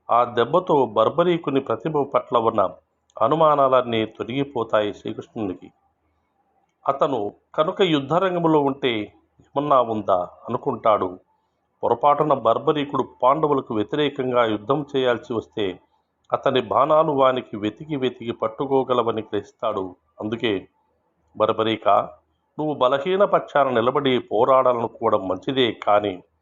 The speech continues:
నువ్వు ఏ పక్షానైతే నీ సాయాన్ని అందిస్తావో నిమిషములో ఆ పక్షం బలహీనమైనదిగా మారిపోతుంది కదా. అలా నువ్వు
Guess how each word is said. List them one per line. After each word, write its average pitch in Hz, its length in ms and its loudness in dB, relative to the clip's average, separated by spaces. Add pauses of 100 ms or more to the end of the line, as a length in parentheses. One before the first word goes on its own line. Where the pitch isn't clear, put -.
(420)
నువ్వు 139 200 2
ఏ 139 220 2
పక్షానైతే 147 880 0
నీ 120 200 -2
సాయాన్ని 131 520 2
అందిస్తావో 113 680 -2 (540)
నిమిషములో 156 800 2 (200)
ఆ 117 100 6
పక్షం 123 480 -4
బలహీనమైనదిగా 117 920 2
మారిపోతుంది 110 720 -2
కదా. 98 360 0 (1400)
అలా 135 240 4
నువ్వు 120 460 -2